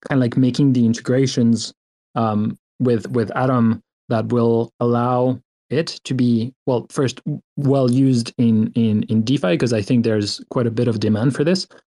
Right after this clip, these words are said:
um, but as well as find its way into treasuries and find, you know, like, further the adoption of, of liquid staking so that, for example, you know, if I launch my application and my application, um, somehow collects fees, but I don't wanna keep all of this in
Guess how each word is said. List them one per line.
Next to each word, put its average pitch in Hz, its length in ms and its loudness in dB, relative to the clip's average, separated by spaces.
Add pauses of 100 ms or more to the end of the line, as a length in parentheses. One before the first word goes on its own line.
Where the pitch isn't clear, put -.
(220)
um, 123 220 2
but 131 160 0
as 120 100 2
well 151 180 2
as 123 200 -2 (340)
find 139 200 2
its 131 180 -2
way 131 220 2
into 117 420 0
treasuries 135 800 0
and 123 260 -2
find, 127 380 0
you 127 100 0
know, 117 100 0
like, 110 280 -6 (400)
further 143 280 2
the 131 160 0
adoption 117 380 0
of, 120 280 -4
of 113 260 -4
liquid 131 220 -2
staking 143 340 0
so 131 140 -2
that, 117 260 -2
for 120 100 -2
example, 120 500 0 (420)
you 135 80 0
know, 120 60 4
if 117 120 0
I 127 60 2
launch 135 300 0
my 123 140 0
application 127 640 0
and 117 160 -2
my 117 140 0
application, 117 720 -2 (500)
um, 107 440 -2
somehow 123 540 0
collects 123 540 -4
fees, 139 420 0
but 120 180 -2
I 117 80 0
don't 127 140 2
wanna 127 160 2
keep 123 240 -4
all 127 160 2
of 120 80 -2
this 131 200 0
in 113 280 2